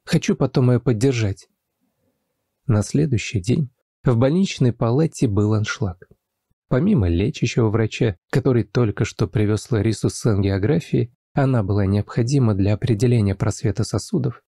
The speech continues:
в палате находились нотариус, юрист и бухгалтер. Сергей было тоже предложил остаться, но Лара его отослала.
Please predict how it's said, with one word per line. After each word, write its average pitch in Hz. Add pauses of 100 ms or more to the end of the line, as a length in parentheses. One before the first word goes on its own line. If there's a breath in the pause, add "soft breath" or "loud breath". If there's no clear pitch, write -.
(140)
в -
палате 165
находились 123
нотариус, 143
юрист 107
и 117
бухгалтер. 95 (680)
Сергей 202
было 175
тоже 190
предложил 98
остаться, -
но 123
Лара 113
его 95
отослала. 104